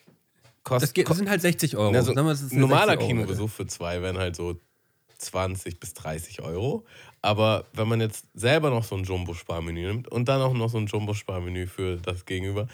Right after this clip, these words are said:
Speaker 1: ist man <laughs> halt auf einmal bei sechzig Euro, so. Und, naja, dann war es halt so, dass, ähm, wir beide die ersten beiden Rennen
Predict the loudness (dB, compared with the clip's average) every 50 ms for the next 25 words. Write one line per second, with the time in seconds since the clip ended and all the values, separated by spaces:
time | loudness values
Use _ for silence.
0 | -12 -10 -4 -2 0 0 0 0 2 2 2 2 2 2 0 0 2 0 -2 -2
1 | -2 -2 -2 -2 -2 -2 0 0 2 0 0 0 0 -2 -2 -2 -4 -6 -8 -14
2 | -14 -12 -12 -12 -10 -12 -12 -14 -16 -16 -14 -14 -16 -16 -16 -16 -14 -12 -10 -10
3 | -10 -10 -12 -12 -12 -6 0 4 4 6 6 4 4 2 0 -2 -6 _ _ _
4 | _ _ _ _ _ _ _ _ _ _ _ -2 2 4 4 6 6 4 4 2
5 | 2 2 2 4 4 4 2 2 0 -2 -2 -2 0 0 0 0 2 4 4 4
6 | 4 2 0 -4 -16 _ -20 _ _ _ _ _ _ _ _ _ _ _ _ _
7 | _ _ _ _ _ _ _ _ _ _ _ _ _ _ _ _ _ _ _ _
8 | _ _ _ _ _ _ _ -6 -2 0 0 2 2 0 0 -2 -4 -4 -4 -4
9 | -6 -6 -8 -12 -14 -16 -12 -6 0 2 2 2 2 2 2 2 4 4 2 0
10 | 0 -2 0 2 2 2 0 -2 -4 -4 -4 -2 -2 -2 0 0 0 0 0 -2